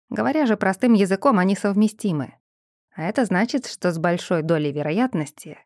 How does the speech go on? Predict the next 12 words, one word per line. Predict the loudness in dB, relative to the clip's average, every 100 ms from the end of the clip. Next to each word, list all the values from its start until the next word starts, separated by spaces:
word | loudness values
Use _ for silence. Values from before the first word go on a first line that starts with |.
| _ _
ты | -4 2
можешь | 4 2 0 -4
стать | -6 -4 -4 -2
моим | -2 0 -2
якорем». | -4 -6 -8 -8 -14 -16 -18 _ _ _ _ _ -6
«А | -2 0 0
никого | 0 0 2 2
другого | 2 2 2 0
ты | 0
найти | 0 0 2
не | 4 6
мог?» | 4 -2